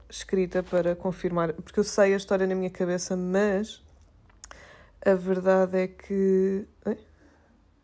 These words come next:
Mas a verdade é que eu tenho uma memória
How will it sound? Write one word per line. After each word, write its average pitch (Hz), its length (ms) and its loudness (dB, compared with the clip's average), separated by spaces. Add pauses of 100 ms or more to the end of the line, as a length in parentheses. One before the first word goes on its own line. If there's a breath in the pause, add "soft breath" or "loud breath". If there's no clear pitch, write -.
(800 soft breath)
Mas 202 340 -2
a 190 60 0
verdade 190 500 -2
é 185 80 -2
que 190 520 -4
eu 185 640 -2
tenho 185 160 -2
uma 185 100 0
memória 180 440 -2